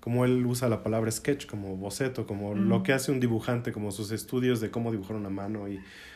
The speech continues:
Speaker 1: y puedes ver estos cuadernos de de Van Gogh con catorce diferentes manos o
Speaker 2: Ujú.
Speaker 1: diferentes rostros de Picasso y cosas así. O sea, es eso, es como todos los poemas y cuentitos para llegar a algo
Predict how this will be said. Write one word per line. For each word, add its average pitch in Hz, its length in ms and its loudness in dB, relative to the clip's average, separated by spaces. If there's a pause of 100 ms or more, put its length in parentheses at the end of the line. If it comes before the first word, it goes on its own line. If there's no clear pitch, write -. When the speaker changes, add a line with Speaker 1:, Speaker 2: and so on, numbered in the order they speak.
(120)
Speaker 1:
y 123 80 0
puedes 139 280 8
ver 127 140 4
estos 123 220 -2
cuadernos 110 560 0
de 92 320 -2 (1040)
de 135 200 4
Van 123 220 2
Gogh 113 280 -2
con 107 400 -2
catorce 117 680 2
diferentes 110 580 -2
manos 104 580 -4
o 98 100 -4 (120)
Speaker 2:
Ujú. 135 120 -6 (480)
Speaker 1:
diferentes 113 600 -2
rostros 107 400 -2
de 98 80 -6
Picasso 95 420 -8
y - 20 -8
cosas 98 240 -6
así. 98 140 -6
O 123 80 0
sea, 143 120 0
es 147 120 0
eso, 143 200 2
es 113 100 0
como 113 340 0 (460)
todos 151 260 10
los 120 240 6
poemas 120 560 4
y 117 60 0
cuentitos 113 680 2
para 101 420 -2 (100)
llegar 110 480 2
a 101 160 0
algo 104 500 -2